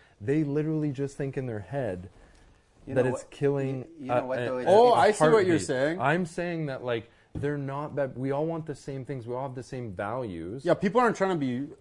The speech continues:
Speaker 3: it's not, it's, isn't, is it,
Speaker 1: <clears throat>
Speaker 3: are you saying it's not coming from a malicious place?
Speaker 1: That's what I'm
Speaker 3: They're
Speaker 1: saying
Speaker 3: not,
Speaker 1: is,
Speaker 3: yeah.
Speaker 1: like, it, and that's why it's so important to have the conversation and to also, like, before you just snap, because I think a lot of people see
Speaker 3: They snap. Oh, yeah, they snap.
Speaker 1: Well, they, and they see on social media, like, all their friends are posting that they're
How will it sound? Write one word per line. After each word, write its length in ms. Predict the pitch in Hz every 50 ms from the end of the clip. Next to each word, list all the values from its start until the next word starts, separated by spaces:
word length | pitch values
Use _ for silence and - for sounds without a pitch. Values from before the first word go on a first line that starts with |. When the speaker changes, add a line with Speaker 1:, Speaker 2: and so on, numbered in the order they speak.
| _
Speaker 3:
it's 220 | - 151 147 151 202
not, 180 | 214 214 196
it's, 160 | 208 190 - -
isn't, 320 | 190 170 151 180 185 165
is 140 | 156 147 147
it, 100 | 147 131 117
Speaker 1:
<clears throat> 60 | 104 139
Speaker 3:
are 60 | 147
you 100 | 160 156
saying 160 | - 180 170
it's 120 | 156 - -
not 200 | 143 139 131 -
coming 240 | - 143 139 139 131
from 200 | - 147 131 127
a 40 |
malicious 540 | 123 120 117 117 120 120 120 - 117 104 -
place? 260 | - - 120 113 151
Speaker 1:
That's 220 | 160 135 143 - 160
what 80 | 156
I'm 80 | 151 147
Speaker 3:
They're 100 | 143 147
Speaker 1:
saying 220 | 147 156 156 147
Speaker 3:
not, 40 | 110
Speaker 1:
is, 120 | 110 - -
Speaker 3:
yeah. 160 | 113 113 127
Speaker 1:
like, 100 | 151 156 - - _ _ _ _ _
it, 180 | 127 123 107 113
and 180 | 120 117 120
that's 220 | 117 117 127 - -
why 100 | 135 131
it's 120 | 120 -
so 100 | 139 123
important 260 | 120 - 135 123 120
to 40 | 120
have 100 | 117 107
the 80 | 110 101
conversation 600 | - 113 104 104 101 - 135 135 127 - 123 117
and 180 | 117 127 131 123
to 100 | 147 135
also, 380 | - 131 131 143 139 - 160 151
like, 240 | 147 131 123 110
before 460 | - 123 117 - - 120 117 123 135 139
you 200 | 143 143 139 131
just 360 | 117 123 123 120 117 - - _ _ _ _ _
snap, 640 | - - - - - 117 107 104 104 113 117 - - _ _ _ _ _
because 260 | 127 117 151 139 135
I 60 | 147 139
think 180 | - 165 175
a 60 | 175 156
lot 200 | 139 131 135 147
of 80 | 139
people 400 | - 156 160 156 156 131 117 110
see 220 | 110 - - - -
Speaker 3:
They 60 | 127
snap. 320 | 113 117 147 131 113 101 -
Oh, 120 | 143 139
yeah, 120 | 123 117 107
they 120 | 110 110
snap. 260 | - - 98 82 76 -
Speaker 1:
Well, 160 | - 131 131
they, 100 | 123 127 -
and 160 | 117 117 120
they 100 | 117 117 110
see 380 | - - 131 127 120 117 117 -
on 200 | - 110 107 107
social 300 | - 117 107 - - 110
media, 240 | 113 113 110 104 98
like, 240 | 95 95 95 92 - _
all 180 | 98 101 98 95
their 140 | 101 95
friends 360 | - - - 120 131 123 107 104
are 100 | 104 92
posting 640 | - - 101 92 90 - - 98 92 92 90 90 87
that 180 | 87 87 85 -
they're 400 | 101 90 87 87 85 85 85